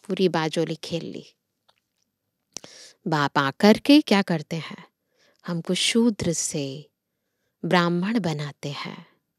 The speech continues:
फिर हम ब्राह्मण से देवता बनेंगे। ब्राह्मण बन कर्मातीत अवस्था को प्राप्त कर फिर वापस जाएंगे।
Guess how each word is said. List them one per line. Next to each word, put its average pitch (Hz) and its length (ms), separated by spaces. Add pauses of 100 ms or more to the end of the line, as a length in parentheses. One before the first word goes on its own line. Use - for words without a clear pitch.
(500)
फिर - 520 (680)
हम 165 180
ब्राह्मण 156 480
से 339 300 (1000)
देवता 151 560
बनेंगे। 247 460 (1200)
ब्राह्मण 160 600
बन 247 420 (960)
कर्मातीत 220 720
अवस्था 175 640
को 247 160
प्राप्त 226 520
कर - 260 (1160)
फिर 170 280
वापस 226 480
जाएंगे। 240 500